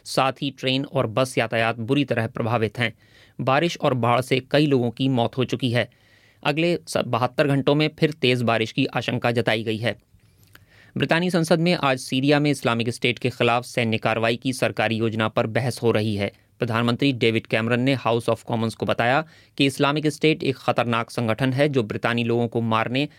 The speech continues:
और उनके बच्चों को बरगलाने की कोशिश में है। कैमरन ने इस साल ट्यूनीशिया के समुद्री बीच पर ब्रितानी पर्यटकों की हत्या का उदाहरण पेश किया और कहा कि ब्रिटेन को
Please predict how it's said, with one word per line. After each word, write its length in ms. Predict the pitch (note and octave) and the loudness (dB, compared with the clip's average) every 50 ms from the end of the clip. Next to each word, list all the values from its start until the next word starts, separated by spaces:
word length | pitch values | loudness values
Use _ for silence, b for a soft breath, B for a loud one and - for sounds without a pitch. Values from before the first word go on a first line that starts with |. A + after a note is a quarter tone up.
| b b b | b b b
और 120 | - D3 C#3+ | 0 2 2
उनके 200 | D3 C#3 - D#3 | 2 2 0 2
बच्चों 380 | C3+ C3+ C3+ - - E3+ D#3+ | 2 0 0 0 -2 -2 0
को 140 | D#3 D#3 D#3 | 2 0 2
बरगलाने 480 | C#3 B2 A#2 A2 A#2 A#2 A2+ A#2+ A#2+ A#2+ | 2 2 2 2 2 0 0 0 -2 -2
की 140 | - C3 | -2 -4
कोशिश 420 | B2+ - - C#3 A#2+ C3 B2 - - | -4 0 -2 0 0 0 -2 -2 0
में 100 | B2+ A2 | -2 0
है। 200 | G#2+ A#2 G2 - b b b b b b b | 0 -2 -2 -4 b b b b b b b
कैमरन 320 | - C#3 C#3 C#3+ C#3+ D#3 D3+ | -2 0 2 2 2 2 2
ने 140 | D#3 D#3+ D#3+ | 2 0 0
इस 260 | - B2 - - - | -2 -4 -8 -4 -2
साल 200 | C#3 B2 A#2+ A#2 | -2 0 0 -2
ट्यूनीशिया 460 | - B2+ B2 B2+ B2+ C3 - D3 C#3+ | -4 -6 -6 -6 -6 -4 -2 -2 -2
के 140 | C#3 C3+ B2+ | 0 -2 -4
समुद्री 400 | - - A#2 A#2 A2 A2 A#2 A2 | -4 -4 -6 -4 -2 -2 -2 -2
बीच 220 | G#2 A#2+ C3 B2+ | 0 -2 -4 -2
पर 160 | - D3 C3+ | 0 0 0
ब्रितानी 380 | B2 A2 G2+ - A2 A2 A2+ G#2+ | 0 -2 -2 -2 -2 0 -2 -2
पर्यटकों 460 | - A#2+ A2+ A2 - A#2+ - A#2+ A#2+ | -2 0 -2 0 -2 -2 -4 -4 -4
की 140 | A2+ A#2+ A#2 | -2 -2 -2
हत्या 300 | A2 A2 - - A2 G#2+ | -2 -4 -2 -2 -4 -2
का 120 | - A#2+ | 0 -2
उदाहरण 400 | A2 - - A2 A2 A#2 G#2+ A2 G#2+ - | -2 -2 -4 -4 -2 -2 -2 -2 -4 -2
पेश 180 | - B2 A#2+ - | -2 -2 -2 -2
किया 300 | - D3 C3+ C#3+ D#3 D#3+ b b b b b b | -4 0 0 0 0 0 b b b b b b
और 120 | B2+ C#3+ | -4 -4
कहा 260 | - - C#3 C#3 D#3 E3 | 0 0 0 0 0 2
कि 120 | D#3+ D#3 | 0 0
ब्रिटेन 340 | C3 A#2 A2+ - B2 B2+ B2 | 0 0 0 0 0 -2 2
को 260 | - C#3+ C#3 D3 b | 2 2 2 2 b